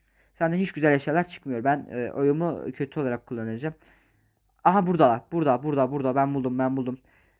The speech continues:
Airax bulur usta. Hadi bakayım. Ee, seni giyeyim. Arkadaşlar şey yapacağım. Ben şimdi ortaya gittim.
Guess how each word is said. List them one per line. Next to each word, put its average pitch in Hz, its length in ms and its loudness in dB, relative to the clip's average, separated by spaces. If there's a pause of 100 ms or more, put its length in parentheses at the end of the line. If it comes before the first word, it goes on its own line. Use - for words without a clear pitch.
Airax 165 380 2
bulur 156 160 -2
usta. 131 300 -6
Hadi 143 160 -2
bakayım. 131 360 -4
Ee, 117 440 -4
seni 160 280 -4
giyeyim. 156 300 -2 (280)
Arkadaşlar 220 500 2
şey 233 180 -2
yapacağım. 165 320 0
Ben 165 120 2
şimdi 180 200 -8
ortaya 190 300 0
gittim. 208 320 -6